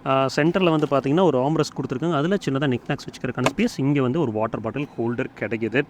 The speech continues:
அடுத்து ஐ ஆர் வி எம் அப்படின்னு பார்க்கும்போது இங்க வந்து பாத்தீங்கன்னா ஒரு மேனுவல் ஐ ஆர் வி எம் தான் கொடுத்துருக்காங்க. டாப் அண்ட் மாடல்ஸ்லாம் ஆட்டோ டிமிங் ஐ ஆர் வி எம் கிடைச்சதுன்னு நினைக்கிறேங்க. ஆ,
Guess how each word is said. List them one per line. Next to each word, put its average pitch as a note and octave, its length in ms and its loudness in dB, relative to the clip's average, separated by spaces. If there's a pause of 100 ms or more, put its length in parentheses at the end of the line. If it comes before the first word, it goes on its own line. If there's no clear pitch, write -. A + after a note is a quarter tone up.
(120)
அடுத்து B3+ 340 2
ஐ G3+ 240 4
ஆர் C#4+ 160 8
வி - 20 -2
எம் A#3 260 0
அப்படின்னு G3+ 140 0
பார்க்கும்போது F3+ 480 2
இங்க F#3+ 220 4
வந்து F#3 180 2
பாத்தீங்கன்னா E3 300 4
ஒரு F#3 140 2
மேனுவல் D#3 360 0
ஐ D3 120 4
ஆர் C#3+ 100 2
வி B2+ 40 -2
எம் C3+ 120 0
தான் D3 200 0
கொடுத்துருக்காங்க. C3 560 -2
டாப் G3 220 2
அண்ட் A3+ 160 0
மாடல்ஸ்லாம் F#3 300 0
ஆட்டோ E3+ 280 0
டிமிங் E3 260 0
ஐ D3 80 -2
ஆர் D3 100 0
வி C3+ 40 -2
எம் C#3 160 0
கிடைச்சதுன்னு C3+ 680 -2
நினைக்கிறேங்க. A#2+ 460 -4 (420)
ஆ, A#2 500 0